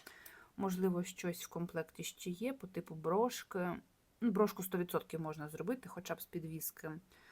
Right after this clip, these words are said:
Браслетик не знаю, треба подивитись. Дуже ніжна, красива вставочка, рожевий перламутр.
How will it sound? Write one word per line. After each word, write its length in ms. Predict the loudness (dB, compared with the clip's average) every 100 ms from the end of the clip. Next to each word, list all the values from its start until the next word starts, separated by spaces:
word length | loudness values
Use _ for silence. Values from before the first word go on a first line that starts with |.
| -20 -6
Браслетик 520 | 0 2 4 2 0 -2
не 100 | -2
знаю, 400 | 2 4 4 2
треба 280 | -2 -2
подивитись. 920 | 0 0 2 0 -2 -8 -8 -8 -8 -10 _ _ _ _ _ _ _ _ _ -20 -20 -20 -20 -20 _
Дуже 340 | 2 4 4
ніжна, 300 | 2 2 0
красива 340 | -2 -6 -2 -2
вставочка, 560 | 2 2 2 -2 -4
рожевий 360 | -4 -2 -2 -2
перламутр. 760 | -2 -4 0 2 2 0 -6